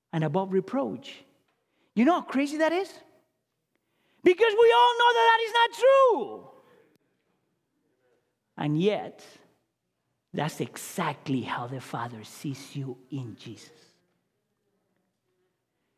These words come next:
You have nothing to gain. You have it all in Jesus Christ. And you have nothing to lose.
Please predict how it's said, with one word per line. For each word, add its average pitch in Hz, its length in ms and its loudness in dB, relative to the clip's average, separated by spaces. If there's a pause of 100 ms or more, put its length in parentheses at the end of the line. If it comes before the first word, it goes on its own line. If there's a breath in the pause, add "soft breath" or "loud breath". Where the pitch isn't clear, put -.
(240)
You 214 300 2
have 185 260 -2
nothing 214 640 2
to 233 100 -4
gain. 139 420 -4 (2500)
You 302 120 6
have 381 160 6
it 370 120 4
all 480 340 8
in 311 100 -4
Jesus 294 320 0
Christ. - 580 -2 (1700)
And 160 160 -2
you 175 100 2
have 175 200 -2
nothing 185 420 0
to - 180 -2
lose. 185 600 -6